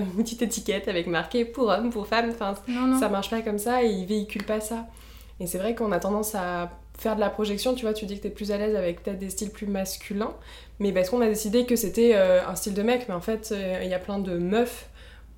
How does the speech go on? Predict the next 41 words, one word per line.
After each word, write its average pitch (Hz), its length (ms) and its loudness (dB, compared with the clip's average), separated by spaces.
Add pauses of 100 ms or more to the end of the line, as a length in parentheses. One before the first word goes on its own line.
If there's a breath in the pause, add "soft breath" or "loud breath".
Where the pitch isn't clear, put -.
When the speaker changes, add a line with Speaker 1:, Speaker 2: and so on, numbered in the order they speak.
(140)
Speaker 1:
ou 240 80 4
personnes 220 320 6
non-binaires 214 360 2
qui 214 100 -8
s'habillent 190 180 -2
comme 175 140 2
ça, 254 360 6
et, 180 460 -2
enfin, 190 380 -8 (160)
qui - 100 -12
sont 170 300 -4 (100)
trop 180 160 -4
stylées, 254 400 -4 (160)
Speaker 2:
Oui, 277 60 2
Speaker 1:
point. 302 180 8
Speaker 2:
c'est 233 220 -8
ça. 240 220 -4 (320)
Speaker 1:
Donc 202 280 0
ouais, 294 140 6
on 233 80 8
parlait 220 180 6
beaucoup 220 260 2
physique. 226 600 -8 (560)
Ton 220 100 2
rapport 220 280 6
à 202 240 6
<laughs> 202 200 0
la 233 280 6
féminité, 233 680 6
euh, 190 220 4
peut-être 214 320 0
aussi 214 240 -4
plus 240 300 -4
dans 196 280 0 (520 loud breath)
ce - 100 -10
que 214 140 2
ça 208 280 2
implique 208 460 2
en 190 120 2
termes 196 600 0
de 175 540 -2